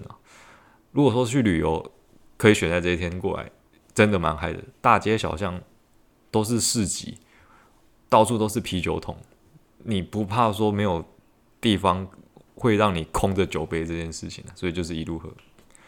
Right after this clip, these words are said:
那大大小小的市集呢，就是各-，各家，家家户户啊，大部分都会把自己的一些二手的商品拿出来摆摊拍卖这样子，就很多二手市集，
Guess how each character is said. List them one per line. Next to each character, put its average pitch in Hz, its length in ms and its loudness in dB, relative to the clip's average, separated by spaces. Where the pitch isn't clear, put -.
那 135 100 -2
大 143 160 6
大 135 160 4
小 110 160 2
小 104 160 2
的 90 60 0
市 120 180 -2
集 85 160 -4
呢， 80 140 -4
就 87 100 -6
是 82 640 -4
各-， 107 240 2
各 113 240 2
家， 101 340 0
家 101 140 2
家 95 160 4
户 98 160 -2
户 90 180 -8
啊， 87 300 -8
大 110 100 4
部 107 120 -2
分 101 160 -2
都 95 80 2
会 95 100 2
把 80 240 0
自 82 180 -8
己 82 160 -6
的 76 80 -4
一 85 40 -4
些 87 280 -6
二 113 140 -2
手 78 140 -6
的 82 80 -6
商 90 200 -4
品 82 140 -6
拿 78 160 -6
出 90 80 -8
来 82 140 -6
摆 71 160 -4
摊 90 320 -4
拍 87 180 -8
卖 90 220 -4
这 80 100 -6
样 78 160 -8
子， - 140 -16
就 87 100 -6
很 82 80 -8
多 80 140 -8
二 90 80 -4
手 80 160 -10
市 90 200 -10
集， - 240 -16